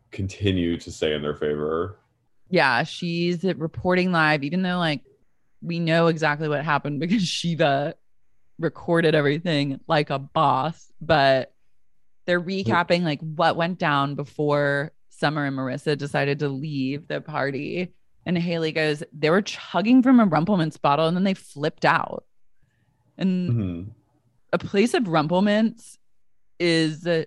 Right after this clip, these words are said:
Speaker 2: so wild to me. And I guess they <laughs> are, like, in their twenties after all, but
Speaker 1: I think
Speaker 2: Jesus Christ.
Speaker 1: I think only a few of them in their, are in their twenties. I think most of them are our age.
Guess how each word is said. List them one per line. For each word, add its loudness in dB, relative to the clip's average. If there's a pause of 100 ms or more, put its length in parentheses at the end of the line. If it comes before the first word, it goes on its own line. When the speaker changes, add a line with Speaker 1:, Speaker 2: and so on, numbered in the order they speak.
(640)
Speaker 2:
so -4
wild 0
to -4
me. 2
And 0
I -2
guess 0
they -4
<laughs> -6
are, -2
like, 4
in -4
their 0
twenties -4
after -4
all, -4
but 2 (360)
Speaker 1:
I -18
think -2
Speaker 2:
Jesus 0
Christ. -4 (160)
Speaker 1:
I -4
think -2
only 6
a 4
few 0
of 4
them 0
in -2
their, -2 (120)
are -6
in -4
their -4
twenties. -10
I -4
think -2
most 0
of 0
them 0
are 0
our 0
age. -8